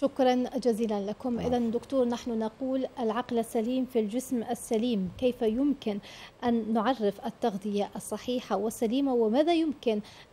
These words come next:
Speaker 1: أن تحوي من عناصر غذائية؟
Speaker 2: نعم. بسم الله الرحمن الرحيم. يعني لما نتحدث عن التغذية الصحية والتغذية الصحيحة، يعني الجسم تاعنا لابد نلحقوا له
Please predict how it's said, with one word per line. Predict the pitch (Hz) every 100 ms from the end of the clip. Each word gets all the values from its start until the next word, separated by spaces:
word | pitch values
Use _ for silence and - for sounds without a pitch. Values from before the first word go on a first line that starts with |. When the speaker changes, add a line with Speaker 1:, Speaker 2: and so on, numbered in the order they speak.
| 226
Speaker 1:
أن | 208
تحوي | 214 - 233 233
من | 214 269 226
عناصر | 196 202 208 277 - 214 196
غذائية؟ | 196 196 - 190 - - - - _ - _ _ _ -
Speaker 2:
نعم. | 78 73 - - 82 78 78 87 87
بسم | - 87
الله | 87
الرحمن | 78 - 80
الرحيم. | 76 - 101 104
يعني | 78 80 80 - - -
لما | 95 92
نتحدث | 85 - 87 87 80
عن | 82
التغذية | 73 - 98 82 85 80 78 80 - - - - -
الصحية | 107 - - - - 98 85 80 80 80
والتغذية | 76 - - 80 82 80
الصحيحة، | - 87 - 87 104 117 - - - - -
يعني | 117 117 101
الجسم | 92 107 95
تاعنا | 92 92 101 101 - - -
لابد | 101 87 87 82
نلحقوا | 87 90 -
له | 101